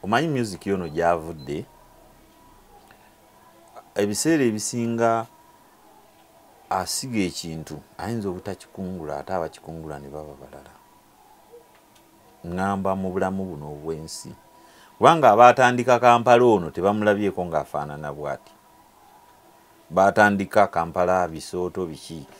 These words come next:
Abaalabako ku Owino edda bajjuke. Abaalabako awo Shoprite w'ebadde. Kakati music ono, bannaffe bano abaamutandika ennyo, bassebadduka tebaamufuniramu ddala.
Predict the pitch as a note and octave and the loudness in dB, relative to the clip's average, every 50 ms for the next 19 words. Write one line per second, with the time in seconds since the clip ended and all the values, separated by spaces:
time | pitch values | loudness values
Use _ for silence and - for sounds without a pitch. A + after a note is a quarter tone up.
0 | - - _ - F2 F2 G2 A2+ A#2 A#2+ B2 A#2+ A#2+ A#2+ A2+ - A#2+ A#2 - G2 | -20 -20 _ -4 -2 4 8 8 10 10 10 10 8 8 6 4 0 -2 0 0
1 | F#2 F#2 G2 A2 G#2+ G2 F#2+ F2+ F2 D#2 D2 D2 F2 F2 D2+ C2+ D2 D2 - - | 2 2 2 0 -2 -4 -4 -6 -6 -8 -6 -6 -6 -8 -8 -10 -16 -14 -10 -8
2 | D#2+ D#2+ F#2 A#2 B2 B2+ B2+ B2 A#2+ A#2+ A2+ - B2+ B2 A2+ G2+ F2+ F2 E2 D#2+ | -6 2 6 6 8 8 6 6 6 4 4 4 4 6 6 6 6 4 2 0
3 | D#2 D#2 - - - - - - - A2 G#2 - G2 E2+ E2 D2+ - E2 E2+ F2+ | -2 -6 -10 -16 -20 -20 -20 -2 -2 -2 0 2 0 0 0 -4 -6 -4 -4 -2
4 | F#2 F#2 F2+ F2+ E2 D#2+ E2 F2+ E2 D#2 - - - _ _ _ _ _ _ _ | -2 0 0 -2 -2 -2 -6 -8 -8 -8 -10 -16 -20 _ _ _ _ _ _ _
5 | _ _ _ - - - - - - - - - - _ _ - G#3+ - - A3 | _ _ _ -20 -20 -20 -20 -20 -20 -20 -20 -20 -20 _ _ -8 -4 0 2 0
6 | G#3+ - C4 - G3+ - - A#2 C3+ F3 G3 F3 C3 G2+ - - A2+ A2+ G#2 E2+ | 2 0 -4 -4 -4 -4 -4 -4 0 0 0 -2 -2 -6 -6 -4 -2 -2 -2 -4
7 | D#2 D2 D2+ - - - F2+ A#2 B2 A#2+ A#2+ A#2+ A#2+ - - - F2 D#2+ D#2 D#2 | -6 -10 -12 -14 -8 0 0 0 2 2 0 0 -2 -4 -10 -16 -12 -8 -8 -8
8 | D#2 D#2+ D#2+ E2 E2 G2 G#2 G#2 G2+ F2+ D#2+ - - E2+ D#2+ D2+ D2+ D2+ - - | -8 -6 -6 -4 -2 0 0 0 0 -4 -8 -8 -8 -8 -8 -8 -10 -12 -8 -6
9 | G2 G2 F#2+ G2 G2 F#2+ F#2+ F#2 F2 D#2+ A1 - C2+ B1 - - - - F#2+ F#2+ | -4 -4 -2 -2 -2 -2 -2 -2 -4 -6 -8 -10 -10 -12 -10 -10 -8 -6 -4 -4
10 | F#2+ F2+ F#2 F#2+ F#2+ - F#2+ F#2 - F#2 F2+ A#2+ B2+ C#3 B2+ F#2+ - - - E2 | -4 -4 -4 -10 -8 -6 -8 -6 -6 -6 -4 -2 -4 -4 -4 -8 -12 -12 -12 -10
11 | D2+ D2 D2+ D2+ D#2 E2+ F2 D#2+ D2 C2 C2+ C#2 D2 C#2+ | -10 -8 -10 -10 -10 -12 -14 -14 -12 -10 -10 -10 -10 -12